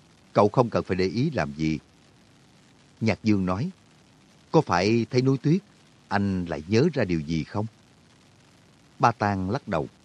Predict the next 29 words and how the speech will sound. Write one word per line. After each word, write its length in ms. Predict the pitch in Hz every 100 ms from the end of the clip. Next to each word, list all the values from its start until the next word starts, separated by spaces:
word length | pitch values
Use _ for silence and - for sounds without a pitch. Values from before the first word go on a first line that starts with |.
| _ _ _ _ _ _ _ _
"Không. 220 | - 87 - _ _ _ _ _ _ _ -
Năm 220 | 104 92
đó 360 | 95 98 117 113
khi 100 | 127
bọn 140 | 107 85
tôi 200 | 110 92
vượt 180 | 85 -
qua 360 | - 98 92 87 85
dải 120 | 85
gió 120 | 135
Tây 240 | - 92 80
này, 200 | 73 64 _ _ _ _ _ -
toàn 220 | 104 87
bộ 280 | 85 80 87 - _ -
đều 420 | 110 101 95 95
đi 100 | 135 -
phía 100 | 175
trên 220 | - 139 110
làn 160 | 80
tuyết 320 | - 147 180
cả. 200 | - 80 101 _ _ _ -
Gió 200 | 92 113 -
tuyết 160 | 147 180 -
mờ 180 | 90
mịt, 200 | 76 78 - _ _ _
không 200 | - 170
thể 120 | 151 127
nhận 240 | 87
biết 80 | 87